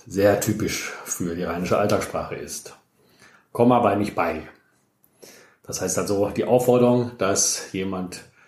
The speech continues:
zu einem kommen soll. Das ist ein Satz, den man im Rheinland gerne hört, der aber auch immer im Rheinland auch für ein bisschen Schmunzeln sorgt. Man kann auch sagen, „Kannst du mir nicht mal beikommen?“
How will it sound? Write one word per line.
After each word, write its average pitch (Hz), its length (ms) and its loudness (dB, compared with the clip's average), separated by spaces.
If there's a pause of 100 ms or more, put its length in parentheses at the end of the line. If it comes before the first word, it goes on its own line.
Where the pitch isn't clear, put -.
(180)
zu - 260 2
einem 90 240 -4
kommen 113 300 4
soll. 143 360 4 (800)
Das 139 160 4
ist 165 100 4
ein 135 140 6
Satz, - 580 2 (220)
den 104 120 -4
man 92 140 -8
im 90 120 -10
Rheinland 90 540 -10 (300)
gerne 113 320 0
hört, 131 480 4 (400)
der 120 120 4
aber 127 220 4
auch 156 600 4 (300)
immer 170 180 0
im 131 100 0
Rheinland 101 320 0
auch 90 260 -4
für 98 180 -2
ein 85 100 -8
bisschen 82 240 -12
Schmunzeln 113 480 2
sorgt. 76 320 -14 (480)
Man 110 120 -2
kann 139 140 4
auch 123 60 6
sagen, 127 400 4
„Kannst 139 240 2
du 127 60 6
mir 117 80 6
nicht 117 160 2
mal 92 80 2
beikommen?“ 139 680 0